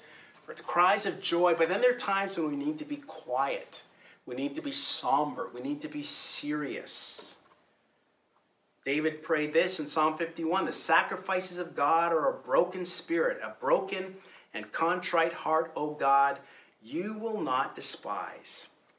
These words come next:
Penitential prayer comes from a contrite heart, and there are four characteristics I want to show you here of a truly contrite heart.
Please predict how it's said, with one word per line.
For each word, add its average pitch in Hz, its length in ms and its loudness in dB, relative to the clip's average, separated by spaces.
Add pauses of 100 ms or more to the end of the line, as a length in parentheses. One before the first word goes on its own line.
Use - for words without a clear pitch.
(920)
Penitential 151 540 -2
prayer 156 300 0
comes 139 280 -6
from 120 300 -10
a - 40 -12
contrite 151 580 0
heart, 165 300 4
and 143 100 -2
there 127 100 -2
are - 20 -6
four 185 320 2
characteristics 190 800 0
I 135 80 -2
want 131 160 0
to - 40 -6
show 190 200 0
you 160 160 0
here 117 360 -4 (760)
of 123 100 -10
a 131 60 -14
truly 180 400 0
contrite 131 480 0
heart. - 380 -6